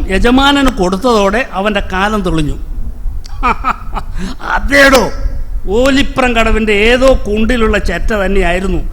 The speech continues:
അവൻ്റെ ഉൽപ്പം. ഉൽപ്പോ തന്ത. അതുകൊണ്ടല്ലേ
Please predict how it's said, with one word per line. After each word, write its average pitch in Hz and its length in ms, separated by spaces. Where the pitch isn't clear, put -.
അവൻ്റെ 165 280
ഉൽപ്പം. 151 360
ഉൽപ്പോ 208 280
തന്ത. 180 280
അതുകൊണ്ടല്ലേ 240 520